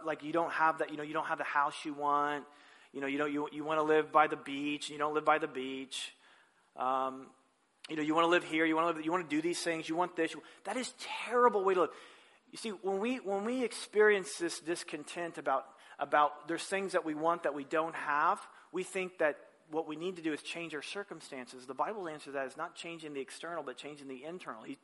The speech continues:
wants to change our wants and desires. He wants to make us want what God wants us to want.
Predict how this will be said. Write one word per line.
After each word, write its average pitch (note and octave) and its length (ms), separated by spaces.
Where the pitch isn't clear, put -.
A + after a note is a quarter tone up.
wants E3+ 180
to D#3+ 60
change E3+ 300
our D3+ 80
wants D#3 300
and D3 80
desires. C#3 480
He D#3+ 80
wants F3 300
to E3+ 100
make E3+ 320
us D3 160
want D3 440
what C3 140
God C#3+ 260
wants D#3 280
us C#3+ 160
to C#3+ 100
want. C3+ 380